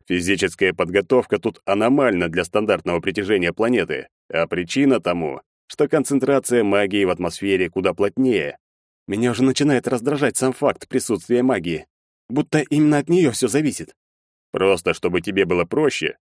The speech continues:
банально прими такое положение дел. Магия — тут основа всего. Спорить и доказывать свое видение ситуации, по всей видимости, бесполезное занятие. Вот подфартило мне попасть в мир,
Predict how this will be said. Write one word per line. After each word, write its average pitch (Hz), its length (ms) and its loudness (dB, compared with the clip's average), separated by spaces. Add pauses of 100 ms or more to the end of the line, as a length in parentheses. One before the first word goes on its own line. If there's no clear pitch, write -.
банально 110 580 2
прими 101 300 0
такое 90 340 0
положение 90 540 0
дел. 90 340 -2 (400)
Магия — 98 720 0
тут 82 180 -4
основа 90 420 0
всего. 107 500 -2 (500)
Спорить 165 560 -2
и - 80 -12
доказывать 101 560 -2
свое 90 280 0
видение 85 340 -2
ситуации, 107 800 -4
по 143 120 -4
всей 147 220 0
видимости, 123 460 2
бесполезное 85 680 -2
занятие. 101 580 -4 (640)
Вот 95 300 2
подфартило 123 640 2
мне 110 160 0
попасть 117 440 -2
в - 20 0
мир, 131 320 0